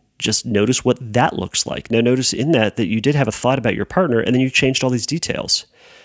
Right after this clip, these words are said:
Your memories are not premonitions. Your thoughts are not premonitions. They're just thoughts.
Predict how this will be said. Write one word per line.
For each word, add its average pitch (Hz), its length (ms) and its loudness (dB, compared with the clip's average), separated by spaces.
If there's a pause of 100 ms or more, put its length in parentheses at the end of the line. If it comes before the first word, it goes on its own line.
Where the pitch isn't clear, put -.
(160)
Your 127 200 0
memories 131 480 2
are 107 240 -2
not 110 400 0
premonitions. 98 840 -4 (180)
Your 110 140 -4
thoughts 127 460 2
are 107 160 -2
not 98 320 -2
premonitions. - 840 -4 (320)
They're 208 100 -2
just - 200 -2
thoughts. - 440 -4